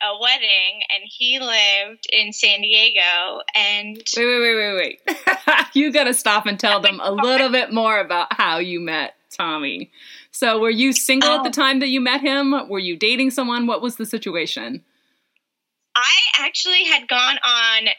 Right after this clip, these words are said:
Speaker 1: two dates with the guy when I met him, and it was nothing serious, but I met Tommy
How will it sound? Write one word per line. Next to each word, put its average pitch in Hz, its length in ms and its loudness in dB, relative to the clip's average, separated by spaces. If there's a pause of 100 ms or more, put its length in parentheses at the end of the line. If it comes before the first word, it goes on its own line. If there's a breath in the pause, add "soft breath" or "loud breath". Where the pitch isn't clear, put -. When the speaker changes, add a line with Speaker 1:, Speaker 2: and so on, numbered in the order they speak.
Speaker 1:
two 370 360 2
dates - 380 0
with 247 140 -6
the 233 100 2
guy 196 360 2
when 214 140 0
I 202 200 4
met 220 220 2
him, 190 500 -2 (340 loud breath)
and 214 600 2
it 247 120 2
was 269 140 -2
nothing 302 420 0
serious, 226 720 2
but 226 140 2
I 226 80 2
met 247 260 0
Tommy 254 440 2